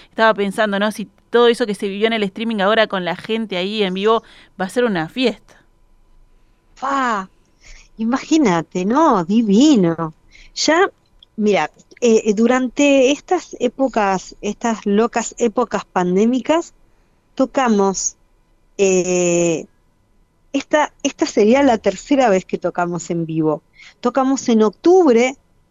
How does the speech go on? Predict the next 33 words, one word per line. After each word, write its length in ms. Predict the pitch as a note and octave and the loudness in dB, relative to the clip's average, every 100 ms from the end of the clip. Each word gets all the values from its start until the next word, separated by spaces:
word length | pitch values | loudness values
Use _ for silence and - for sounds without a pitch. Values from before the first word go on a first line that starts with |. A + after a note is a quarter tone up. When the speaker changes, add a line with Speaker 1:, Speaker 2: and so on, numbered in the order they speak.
| _ | _
Speaker 2:
del 300 | E3+ F3+ G3 | -2 2 2
año 420 | A3+ G4+ D4 G#3 G3 | 4 2 4 4 2
anterior, 720 | F#3+ F#3+ G3+ A3 C#4 F4+ F4+ _ G3 | 0 0 2 2 2 -2 -16 _ -20
Speaker 1:
Sí. 360 | - C4 A3+ C4 _ _ | -18 -14 -14 -14 _ _
Speaker 2:
cuando 280 | - F3 F3 | -8 -6 -6
se 140 | E3+ F3 | -6 -4
había 220 | G3 G#3 | 0 2
abierto 420 | G3+ G#3+ G3+ G#3+ | 2 2 0 -2
como 240 | F3+ E3+ F#3+ G3+ | -2 -2 -2 -4
un 80 | F#3 | -4
paréntesis, 760 | E3 E3 A3 A#3+ G#3 E3 F#3 - | -4 0 0 0 0 -4 -10 -8
¿te 100 | F3 | -6
acordás 340 | E3+ F3 G#3 | -2 -2 -2
que 120 | - | -6
Speaker 1:
Es 40 | E3+ | -4
verdad, 260 | - F#3 | -2 0
Speaker 2:
parecía 180 | F#3+ G#3 | 2 2
Speaker 1:
una 240 | A3 G#3 G3+ | 2 2 0
Speaker 2:
que 80 | |
todo 100 | G3 G#3 | 0 0
Speaker 1:
ventana 180 | G#3+ G3 | 0 0
Speaker 2:
se 20 | |
Speaker 1:
ahí 60 | G3+ | -2
que 120 | F3 | -2
Speaker 2:
acomodaba? 560 | E3+ F3 G3 A3+ C4 C#4+ _ _ _ _ _ | 0 0 2 2 0 -2 _ _ _ _ _
Claro, 480 | - A3+ G3+ E3+ E3 | -2 0 0 -2 -6
y 120 | E3 | -6
después 280 | E3+ - F#3+ | -6 -6 -6
se 140 | - F#3+ | -6 -6
pudrió 400 | F#3 F3+ F3+ F3 | -4 -2 -2 0
todo 240 | F#3+ F#3+ | 0 0
en 120 | F3+ | -2
marzo. 580 | F3+ G3+ G#3 - C#4+ E4+ | -4 -4 -6 -8 -8 -8